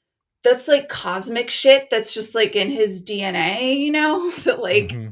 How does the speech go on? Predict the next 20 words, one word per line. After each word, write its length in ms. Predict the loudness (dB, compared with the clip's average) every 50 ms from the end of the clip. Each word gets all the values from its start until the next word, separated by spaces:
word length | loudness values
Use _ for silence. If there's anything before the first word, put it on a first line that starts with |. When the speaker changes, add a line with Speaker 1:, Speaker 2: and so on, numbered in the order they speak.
| 0 2
Speaker 1:
uh, 420 | 4 4 4 4 2 0 -4 -6
we 200 | -8 -8 -8 -6
just 240 | -6 -6 -8 -8 -6
happen 360 | 0 2 2 2 0 -2 -10
to 80 | -10 -6
be 120 | -2 -2
lucky 320 | 0 0 -2 -4 -4 -4 -4
enough 300 | -2 -2 -4 -4 -6 -8
to, 360 | -8 -4 -4 -4 -4 -6 -8 -14 -12
to 160 | -8 -8 -8
see 240 | -6 -6 -8 -6 -6
on 200 | -4 -6 -6 -8
screen 560 | -10 -12 -14 -14 -12 -10 -10 -8 -8 -8 -8 -8
briefly. 720 | -8 -8 -10 -10 -10 -8 -8 -8 -6 -8 -10 -10 -12 _ _ _ _ _ _ _ _ _ _ _ -16 -16 -16 _ _ _ _ _ _ _ _ _ _ -2
The 120 | -2 0
moment 540 | 2 2 2 2 2 0 -2 -2 -4 -4 -4
you're 140 | -4 -4 -4
talking 440 | -4 -4 -4 -6 -6 -6 -8 -6
about 600 | -2 0 2 2 2 2 2 0 -2 -4 -6 -10 _ _ _ _ _ -6
with 540 | -2 0 0 0 0 0 -2 -6 -8 -16